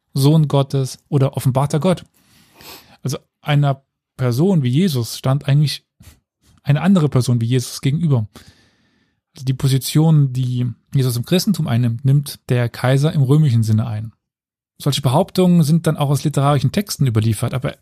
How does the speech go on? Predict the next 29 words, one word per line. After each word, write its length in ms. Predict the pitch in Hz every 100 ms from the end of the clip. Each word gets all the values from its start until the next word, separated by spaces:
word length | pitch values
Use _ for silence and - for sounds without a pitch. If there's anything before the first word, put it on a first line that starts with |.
| _
erst 260 | - 151 -
die 60 | -
Archäologie 540 | 143 - 143 143 147
zeigt 380 | - 139 160 -
uns, 220 | 160 143
wie 120 | 139
weit 180 | 139 147
verbreitet 760 | 135 - 135 180 170 117 - -
dieser 180 | 123 113
Kult 380 | - 165 120
im 100 | 139
ganzen 280 | 123 131 123
Reich 340 | 123 123 131 -
war 100 | 110
und 160 | -
insbesondere 680 | 220 220 - 139 165 151 123
im 80 | 131
östlichen 340 | 143 - 131
Mittelmeerraum. 600 | 131 120 120 113 117 120 - _ _ _ _ _ _ _ _ _ _ -
Aber 160 | 147
wie 60 | 151
ist 100 | 156
es 60 | 156
jetzt 180 | 143
dazu 220 | 147 - 147
ge-, 120 | 151 -
äh, 200 | 147 131
dazu 260 | 135 -
gekommen? 520 | 160 147 170 131 110